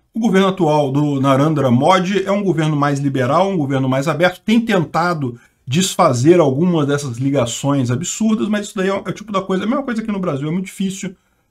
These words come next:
você reverter curso nesse tipo de coisa, demora muito tempo. Mas ainda assim é uma coisa possível no futuro, que você acabe tendo a Índia como uma grande potência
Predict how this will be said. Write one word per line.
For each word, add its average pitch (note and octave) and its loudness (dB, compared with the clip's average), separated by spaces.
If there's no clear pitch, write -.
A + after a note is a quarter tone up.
você E3+ 2
reverter F3 4
curso F3 -4
nesse D3 -2
tipo D#3 -6
de F#3 -6
coisa, F#3+ 0
demora F3+ 2
muito F3+ -2
tempo. C3 -6
Mas D#4 -2
ainda G3+ 0
assim G#3+ -2
é G#3 -4
uma G#3+ 4
coisa F#3+ 0
possível F#3+ -2
no F3+ 0
futuro, F3 -2
que A#2 -6
você C#3+ -4
acabe E3 -2
tendo D#3 -4
a G3+ -2
Índia F#3+ -2
como F#3+ -6
uma F#3+ -2
grande E3+ -2
potência F3 -6